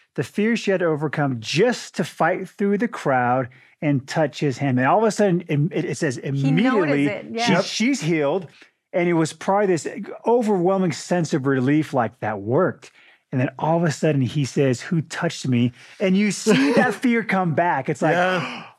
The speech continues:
Speaker 1: <gasps> "I did something wrong."
Speaker 3: That's an
Speaker 2: Uh-huh.
Speaker 3: emotional roller coaster.
Speaker 1: Absolutely.
Speaker 2: Mm.
Speaker 1: Absolutely.
Speaker 3: And then it says, after she tells him the truth, she admits.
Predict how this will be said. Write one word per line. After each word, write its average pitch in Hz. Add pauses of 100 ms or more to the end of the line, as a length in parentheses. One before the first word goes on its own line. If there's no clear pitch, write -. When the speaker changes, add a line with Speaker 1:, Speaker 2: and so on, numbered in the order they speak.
Speaker 1:
<gasps> -
"I -
did 135
something 139
wrong." 123 (100)
Speaker 3:
That's 220
an 269
Speaker 2:
Uh-huh. 254
Speaker 3:
emotional 240
roller 185
coaster. 233
Speaker 1:
Absolutely. 214
Speaker 2:
Mm. 226
Speaker 1:
Absolutely. 175 (320)
Speaker 3:
And 156
then 202
it 220
says, 143 (180)
after 196
she 202
tells 190
him 160
the 147
truth, 123
she 180
admits. 165